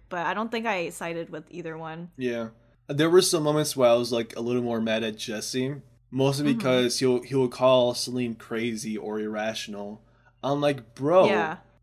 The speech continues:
Speaker 2: stop." Like, she has points that she's trying to make, and you know she's making those points. You just call her that so that you can, like, end the discussion, but she, she's not gonna let go of that.
Speaker 1: And then, like, in the middle of their argument, she mentioned, like, him,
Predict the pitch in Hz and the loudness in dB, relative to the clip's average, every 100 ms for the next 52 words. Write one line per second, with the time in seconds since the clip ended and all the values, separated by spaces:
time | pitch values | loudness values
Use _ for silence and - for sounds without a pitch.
0 | _ - - 156 214 120 117 131 135 202 | _ -8 0 4 6 4 2 0 2 4
1 | 175 202 214 - 175 196 135 151 143 147 | 4 6 4 0 2 2 2 0 0 0
2 | 139 170 139 131 143 139 - 135 165 160 | -2 -2 0 2 2 2 -2 0 0 2
3 | 160 190 180 156 123 135 131 127 120 - | 6 6 6 2 0 -2 -2 -2 -4 -4
4 | 123 120 110 131 120 131 - - - _ | -4 -4 -4 -4 -4 -4 -4 -8 -14 _
5 | - 143 131 113 107 113 - - - _ | 2 2 4 0 0 -2 -8 -20 -20 _
6 | - 131 123 123 123 123 127 117 117 120 | -8 0 4 4 2 -2 -4 -4 -4 -6
7 | 117 110 - 127 123 107 107 107 - 117 | -6 -6 -4 -4 -4 -6 -6 -6 -6 -6
8 | 113 110 - - 123 120 131 127 113 107 | -6 -8 -12 -12 -8 -4 -4 -4 -8 -6
9 | 110 117 104 98 - - 254 262 277 285 | -6 -6 -6 -10 -12 -2 0 2 0 -2
10 | - - 240 226 240 240 233 247 233 220 | -8 0 2 2 -2 -4 -2 -2 0 0
11 | 214 247 233 208 - 233 208 214 - 220 | 0 -2 -4 -6 -6 -4 -4 -4 -6 -6
12 | 220 226 - 220 185 175 175 - _ _ | -6 -8 -10 -6 -2 -2 -4 -10 _ _
13 | _ - 226 226 226 220 | _ -2 0 0 -4 -6